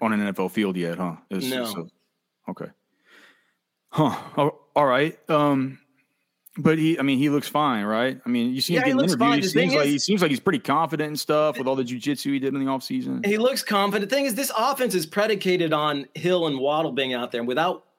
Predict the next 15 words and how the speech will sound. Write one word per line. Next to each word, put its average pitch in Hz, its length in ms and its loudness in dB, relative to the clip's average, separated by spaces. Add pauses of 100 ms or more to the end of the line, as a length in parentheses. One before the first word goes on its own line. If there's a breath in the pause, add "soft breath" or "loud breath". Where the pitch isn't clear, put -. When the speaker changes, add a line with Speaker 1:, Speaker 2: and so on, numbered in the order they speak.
Speaker 2:
one 156 340 0
of 165 80 -6
those 175 180 0
guys 156 260 0
out, 147 300 -2 (300)
out 135 260 -4
there, 190 380 0 (800 soft breath)
the 156 120 -2
offense 156 400 0
doesn't 156 340 0
ha-, 147 180 -2
really 151 240 2
have 120 160 -4
a 107 60 -10
face. 113 460 -6